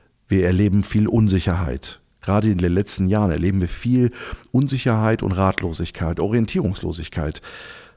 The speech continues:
Vertrauen ist da ein ganz wesentlicher Punkt. Malik sagt, es ist einer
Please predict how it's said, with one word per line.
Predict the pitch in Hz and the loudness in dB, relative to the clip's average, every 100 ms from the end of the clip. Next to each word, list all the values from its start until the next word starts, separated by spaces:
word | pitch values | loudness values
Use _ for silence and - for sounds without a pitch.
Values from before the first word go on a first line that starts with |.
| _ | _
Vertrauen | - - - 104 117 151 160 _ - - _ | -6 -6 -2 0 0 0 -4 _ -20 -20 _
ist | 104 - | -6 -2
da | 104 98 | 0 0
ein | 92 92 | 0 0
ganz | 92 104 - - | 2 0 -2 -4
wesentlicher | 98 90 87 87 - | -2 0 0 -2 -4
Punkt. | 87 - 80 - - _ - | -2 -2 -4 -8 -18 _ -4
Malik | 87 107 113 | -2 -2 0
sagt, | 113 110 - - - - | -2 -2 -8 -20 -20 -14
es | 90 - | -10 -8
ist | 95 | -8
einer | - 90 90 87 | -4 0 0 -2